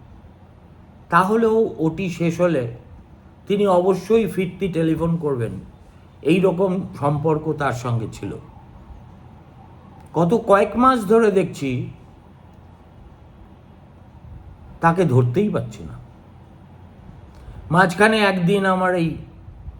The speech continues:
ডায়াবেটিসের সমস্যা দেখাতে পার্ক ক্লিনিকে গেছি, তার দাদাকে দেখাতে গিয়ে জিজ্ঞেস করলাম, "সন্দীপের কী খবর?"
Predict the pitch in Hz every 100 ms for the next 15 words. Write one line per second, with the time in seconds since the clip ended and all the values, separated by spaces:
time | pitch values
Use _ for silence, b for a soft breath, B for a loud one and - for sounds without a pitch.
0 | - - - - - - - - - -
1 | 143 165 190 185 196 175 185 160 165 170
2 | 165 180 165 147 160 165 147 - - -
3 | - - - - - - - - - -
4 | 143 160 170 170 175 170 165 151 151 147
5 | 123 143 165 170 - - - - - -
6 | - - - - - - - - - -
7 | 143 131 127 143 139 151 127 117 - -
8 | - - - - - - - - - -
9 | - - - - - 135 123 156 151 143
10 | 143 135 123 123 156 - 147 143 131 123
11 | 120 123 147 156 160 151 131 135 147